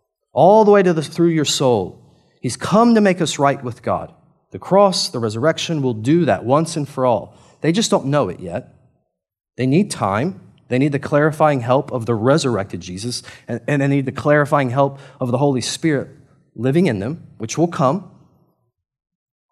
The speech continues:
But in the same way, uh, that they daily washed their feet even after they had bathed, he wants them to daily look at their lives. He wants them to daily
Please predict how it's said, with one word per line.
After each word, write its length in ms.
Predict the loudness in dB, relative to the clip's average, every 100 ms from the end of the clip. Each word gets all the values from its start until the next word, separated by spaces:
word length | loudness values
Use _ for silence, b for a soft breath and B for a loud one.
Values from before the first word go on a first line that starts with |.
| _ _
But 100 | 2
in 80 | 2
the 80 | 2
same 380 | 4 4 6
way, 380 | 6 4 4 0 b b b b b 0
uh, 160 | 2 2
that 220 | 0 0
they 120 | 0
daily 340 | 2 2 2
washed 540 | 2 4 2 0 -10 -6
their 120 | -6
feet 380 | -4 -6 -4 -4
even 240 | -4 -2
after 400 | -2 -2 -6 -4
they 140 | -2 -2
had 180 | -2
bathed, 580 | 0 0 0 -2 -8 -12 _ _ _ _ _ _
he 200 | -4 0
wants 300 | 4 4 2
them 180 | -2 -2
to 100 | -2
daily 460 | -2 0 0 2 0
look 180 | -2
at 80 | -4
their 120 | -2
lives. 540 | -2 -2 -4 -12 -14 -14 _ _ _
He 100 | -6
wants 220 | -2 -2
them 160 | -2 -4
to 100 | -2
daily 840 | -6 -2 2 4 4 2 0 -2